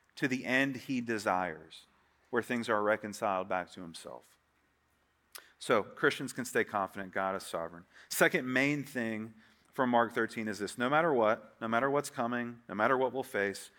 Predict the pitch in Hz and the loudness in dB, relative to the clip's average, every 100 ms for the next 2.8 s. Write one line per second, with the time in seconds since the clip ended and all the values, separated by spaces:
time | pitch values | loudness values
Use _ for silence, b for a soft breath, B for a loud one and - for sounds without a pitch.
0 | b b 104 104 127 143 147 139 143 127 | b b 0 4 6 6 4 2 -4 -6
1 | - 117 113 107 95 98 120 127 131 131 | 0 2 2 0 -10 -2 0 2 0 -4
2 | B B 117 113 - 113 95 85 | B B -2 0 -2 -2 -2 -4